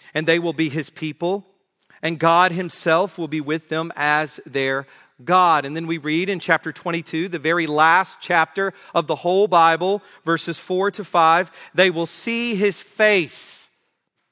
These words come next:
and his name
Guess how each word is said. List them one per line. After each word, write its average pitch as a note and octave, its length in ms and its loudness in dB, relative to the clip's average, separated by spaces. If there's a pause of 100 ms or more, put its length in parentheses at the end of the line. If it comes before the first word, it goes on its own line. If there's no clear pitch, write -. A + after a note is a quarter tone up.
(1400)
and B2+ 140 -8
his B2 220 -12
name B2 480 -6